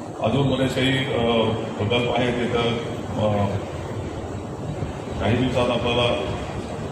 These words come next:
आम्ही सादर करू आणि त्याच्या अगोदर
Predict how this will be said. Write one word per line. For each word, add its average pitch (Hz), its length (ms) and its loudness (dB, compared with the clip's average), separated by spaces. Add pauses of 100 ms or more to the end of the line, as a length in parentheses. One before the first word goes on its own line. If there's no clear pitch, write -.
(200)
आम्ही 117 340 2
सादर 107 260 4
करू 120 300 4 (920)
आणि 117 500 2 (120)
त्याच्या 117 220 4
अगोदर 123 600 2